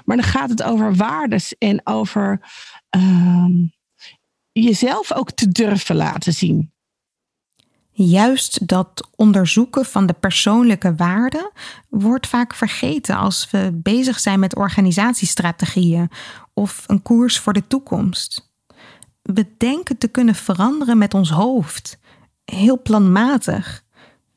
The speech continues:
Speaker 2: terwijl dat in het echt nooit zo werkt. We veranderen via emoties. En zolang we abstract blijven in onze taal, wordt het lastig om mensen mee te krijgen.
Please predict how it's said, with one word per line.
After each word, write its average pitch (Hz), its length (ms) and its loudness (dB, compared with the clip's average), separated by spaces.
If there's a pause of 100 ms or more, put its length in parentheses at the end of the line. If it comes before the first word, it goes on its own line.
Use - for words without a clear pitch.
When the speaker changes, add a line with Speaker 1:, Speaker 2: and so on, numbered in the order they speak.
(140)
Speaker 2:
terwijl 262 320 0
dat 233 140 -2
in 247 100 4
het 226 120 2
echt - 220 -4
nooit 262 340 2
zo 180 240 2
werkt. 220 680 -2 (720)
We 226 240 2
veranderen 233 1000 0
via 220 460 0
emoties. 214 1040 0 (880)
En 226 460 2 (100)
zolang 220 640 2
we 262 100 0
abstract - 880 -2
blijven 254 720 0
in 196 140 2
onze 185 300 0
taal, 226 540 -4 (560)
wordt 214 300 0
het 214 120 0
lastig 214 420 -2
om 185 120 4
mensen 180 340 2
mee 220 180 2
te 220 120 -4
krijgen. - 560 -6